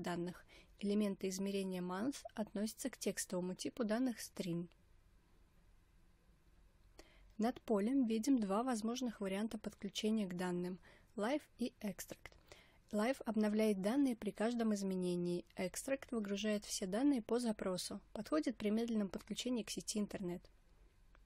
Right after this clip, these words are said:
Итак, мы разобрали состав вкладки Data Source и теперь перейдем на вкладку Sheet один.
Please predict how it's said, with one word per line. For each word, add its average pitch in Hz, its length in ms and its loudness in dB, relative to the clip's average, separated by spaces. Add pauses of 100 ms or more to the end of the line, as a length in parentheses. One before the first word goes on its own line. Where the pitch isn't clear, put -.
(280)
Итак, 214 400 0
мы 208 120 -2
разобрали 240 520 -2
состав 214 420 -4
вкладки 208 380 -6
Data 208 300 -4
Source - 520 -4
и 226 80 -6
теперь 285 320 -2
перейдем 226 460 0
на 226 100 2
вкладку - 380 -6
Sheet - 280 -4
один. 180 320 -2